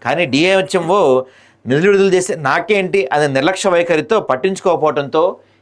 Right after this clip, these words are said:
ఈ డబ్బు వెనక్కి వెళ్ళిపోయిందంట. అరే, ప్రభుత్వం నిధులు ఇచ్చినా కూడా మీకేందండి అంత బద్ధకం?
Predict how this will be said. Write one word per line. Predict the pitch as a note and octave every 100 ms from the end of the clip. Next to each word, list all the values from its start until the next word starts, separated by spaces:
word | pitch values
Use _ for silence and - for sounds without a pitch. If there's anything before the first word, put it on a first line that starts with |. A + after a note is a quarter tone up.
| -
ఈ | B2+
డబ్బు | C#3 C#3
వెనక్కి | B2+ C3 A2+
వెళ్ళిపోయిందంట. | G2+ F#2+ F2+ F2 D#2+ - _ _ _ _ G#3+
అరే, | B3+
ప్రభుత్వం | G3+ F3+ A3+ A#3+
నిధులు | A3 A3
ఇచ్చినా | A3+ A3 A3
కూడా | G#3+ A3
మీకేందండి | G3+ G3 G3 G3+ F#3+ E3
అంత | C3+ C3+
బద్ధకం? | E3 D#3 F3 C3+ A2